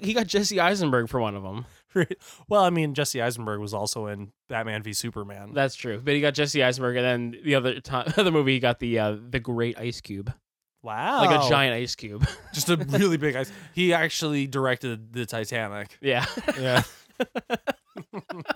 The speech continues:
Speaker 2: That would have been, like, around the time Limp Bizkit was super popular,
Speaker 1: That would be
Speaker 2: too.
Speaker 1: really, if, like, man, <laughs> the Titanic was sunk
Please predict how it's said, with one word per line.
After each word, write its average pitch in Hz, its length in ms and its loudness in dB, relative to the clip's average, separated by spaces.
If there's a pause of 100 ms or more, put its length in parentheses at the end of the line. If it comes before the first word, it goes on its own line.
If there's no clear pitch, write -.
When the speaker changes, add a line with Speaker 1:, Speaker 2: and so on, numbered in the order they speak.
(1200)
Speaker 2:
That 214 80 2
would 196 100 2
have 226 180 -2
been, 185 200 2
like, 156 260 -2
around 139 460 0
the 127 140 -4
time 123 300 -2
Limp 117 160 -4
Bizkit 120 280 -6
was 107 100 -6
super 117 280 -6
popular, 110 420 -4
Speaker 1:
That 139 120 2
would 220 120 2
be 180 120 4
Speaker 2:
too. 139 40 4
Speaker 1:
really, 127 200 4
if, 113 220 -4 (120)
like, 110 340 -2
man, 113 460 -4
<laughs> 139 200 -8
the 214 140 -6
Titanic 143 600 0
was 123 120 0
sunk 117 340 0